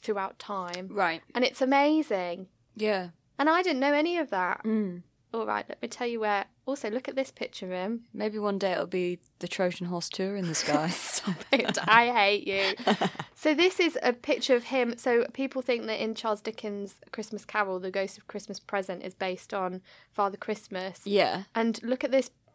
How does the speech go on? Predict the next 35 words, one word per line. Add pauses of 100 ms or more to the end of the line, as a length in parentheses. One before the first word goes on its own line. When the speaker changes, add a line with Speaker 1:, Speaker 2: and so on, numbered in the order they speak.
(140)
Speaker 1:
illustration
of
him
in
the
book.
Speaker 2:
Oh,
yeah,
I
like
him.
Speaker 1:
He's
got
a
six-pack
and
his
green
robes
are
very
Speaker 2:
Oof.
Speaker 1:
much (140)
coming
off. (140)
<laughs> (680)
An
illustration
by
John
Leech,
made
for
Charles
Dickens'